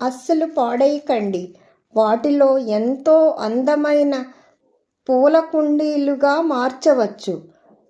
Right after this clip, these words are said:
వాటి పైభాగము కొంత మేరకు కట్ చేసి రంగురంగుల పెయింటింగ్ వేసుకుని,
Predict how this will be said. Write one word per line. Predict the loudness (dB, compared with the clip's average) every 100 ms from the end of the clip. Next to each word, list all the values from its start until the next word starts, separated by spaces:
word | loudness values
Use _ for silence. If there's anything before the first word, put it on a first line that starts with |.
| -6
వాటి | -2 0 -2
పైభాగము | -2 0 0 2 0 0 0 0 -2
కొంత | -2 -2 0 0
మేరకు | 0 0 0 0 -2 -2
కట్ | -2 -4 -4
చేసి | -2 -2 -2 -6 -4 -2
రంగురంగుల | 0 0 2 2 0 -2 -4
పెయింటింగ్ | -2 0 0 0 -2 -2 -2
వేసుకుని, | -2 -4 -6 -10 -6 -4 -4